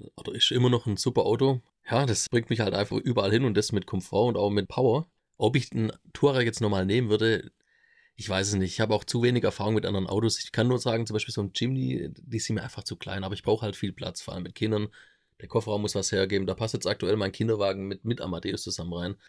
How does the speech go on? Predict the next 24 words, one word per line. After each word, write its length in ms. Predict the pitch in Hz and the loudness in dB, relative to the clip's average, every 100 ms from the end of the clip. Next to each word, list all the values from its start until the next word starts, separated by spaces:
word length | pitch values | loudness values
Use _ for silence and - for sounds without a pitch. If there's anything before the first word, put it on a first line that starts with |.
| _ _ _ _ | _ _ _ _
Ja, 300 | 110 135 160 | -2 2 2
das 240 | 107 - | 2 0
ist 120 | 117 | 0
schon, 220 | - 123 139 | 2 0 0
also 160 | 104 | -2
es 80 | 110 | -2
gibt 180 | - - | -2 2
schon 380 | 123 147 120 92 | 2 2 0 2
hochklassige 560 | 151 - - - 117 | 2 0 -4 -2 -2
Autos, 300 | 110 135 135 | 0 0 0
die 200 | 123 117 | -2 -2
den 320 | 110 160 110 | -4 -4 -2
Ansprüchen, 540 | 104 139 - 147 131 117 | 0 0 2 2 4 2
die 140 | - | 2
ich 180 | - - | 0 2
hab, 240 | 117 120 - - 117 | 0 0 -8 -16 0
genügen. 540 | 110 113 160 170 170 _ - | 2 4 2 0 -2 _ -4
Die 80 | 104 | -4
sind 160 | 104 | -2
dann 160 | 101 110 | -2 -4
halt 100 | - | -4
immer 160 | - | -4
sehr 180 | 98 95 | -4 -6
teuer. 320 | - 98 95 | -2 -2 -2